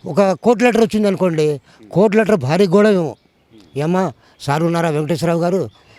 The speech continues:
మీరు రమ్మనండి" అంటే, "లేదండి మాకు ఇవ్వండి, నేను వాళ్ళు వారి భార్యే కదా" అని అంటారు. "నిజమేనమ్మా, కాకపోతే కోర్టు లెటర్ ఇవ్వకూడదమ్మా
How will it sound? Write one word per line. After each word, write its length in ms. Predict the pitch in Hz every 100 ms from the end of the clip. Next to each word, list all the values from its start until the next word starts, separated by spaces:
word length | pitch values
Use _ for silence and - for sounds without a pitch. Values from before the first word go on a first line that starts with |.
| -
మీరు 320 | 139 143 135
రమ్మనండి" 640 | 127 151 165 165 190 135 - _ _ _
అంటే, 200 | 151 165
"లేదండి 400 | 143 175 175 165
మాకు 220 | 147 135 151
ఇవ్వండి, 340 | 160 160 151
నేను 260 | 135 131 120
వాళ్ళు 260 | 117 117
వారి 200 | 113 113
భార్యే 340 | 90 85 147 160
కదా" 200 | 147 143
అని 100 | 131
అంటారు. 260 | 117 110 - _ _ 107
"నిజమేనమ్మా, 640 | 107 113 147 160 147 143 131 _ - -
కాకపోతే 300 | 117 151 160
కోర్టు 320 | - 180 175
లెటర్ 160 | 190 160
ఇవ్వకూడదమ్మా 580 | 156 165 143 127 127